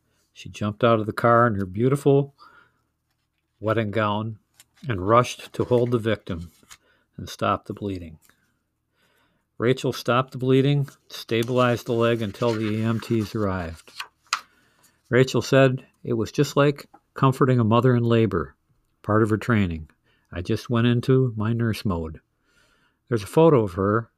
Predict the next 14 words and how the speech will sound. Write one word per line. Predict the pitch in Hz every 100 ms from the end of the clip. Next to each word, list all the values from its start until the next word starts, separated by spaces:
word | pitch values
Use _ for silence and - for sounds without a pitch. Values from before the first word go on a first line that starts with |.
| _ _ _ _ _ _ _
sitting | - 127 123
on | 127 127
the | 110 101
asphalt, | 98 - 98 92 87 - _ _ _ _ _ _ _ _ _ _ _ _ _ _ _ _ _ _ -
blood | 98 127
on | 127 120
her | 113
gown, | 104 82 82 85 82 _ _ _ - _ _ _ -
lovingly | 98 117 123 120 123 117 113 _ _ _ _ _
holding | _ 117 104 110 107
the |
woman. | 104 95 82 76 - _ _ _ _ _ _ _ _ _ _ _ _
Her | - 101
husband, | 123 135 110 104 107